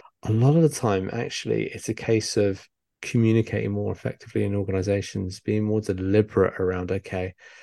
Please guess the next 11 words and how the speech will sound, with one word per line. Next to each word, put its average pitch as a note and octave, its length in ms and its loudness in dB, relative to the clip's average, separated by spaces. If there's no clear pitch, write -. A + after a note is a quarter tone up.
do G#2+ 120 0
people A#2+ 400 4
understand G2+ 840 0
what - 280 -2
resources G2+ 560 -2
or F#2+ 80 0
support - 520 0
are F2 120 0
in F#2+ 120 -2
different - 340 -6
places F#2 640 -6